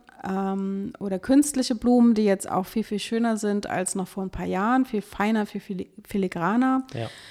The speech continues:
Speaker 1: Trockenblumen, die kann man mittlerweile im Internet bestellen, fertige Brautsträuße, Anstecker, Haarschmuck und die sehen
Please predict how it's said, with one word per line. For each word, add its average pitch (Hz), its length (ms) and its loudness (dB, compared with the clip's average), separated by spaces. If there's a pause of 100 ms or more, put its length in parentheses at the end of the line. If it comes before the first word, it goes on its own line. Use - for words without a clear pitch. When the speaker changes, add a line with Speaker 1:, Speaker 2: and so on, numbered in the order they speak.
(140)
Speaker 1:
Trockenblumen, 247 920 4
die 214 80 -2
kann 214 160 0
man 214 100 4
mittlerweile 196 340 4
im 160 60 -2
Internet 262 320 0
bestellen, 214 580 0
fertige 208 400 -2
Brautsträuße, 202 800 -2
Anstecker, 185 480 -6
Haarschmuck 196 460 -4
und 185 200 -6
die 196 80 -4
sehen 196 220 -4